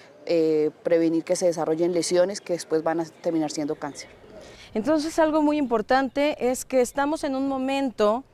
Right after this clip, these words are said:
Speaker 2: de desarrollos científicos, tecnológicos, médicos, que nos permiten poder actuar con precisión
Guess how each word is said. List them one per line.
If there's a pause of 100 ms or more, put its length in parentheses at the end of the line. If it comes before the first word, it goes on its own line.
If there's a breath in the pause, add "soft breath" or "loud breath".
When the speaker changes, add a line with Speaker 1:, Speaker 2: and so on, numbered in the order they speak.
(140)
Speaker 2:
de
desarrollos
científicos,
tecnológicos,
médicos, (260 loud breath)
que
nos
permiten
poder
actuar (200)
con
precisión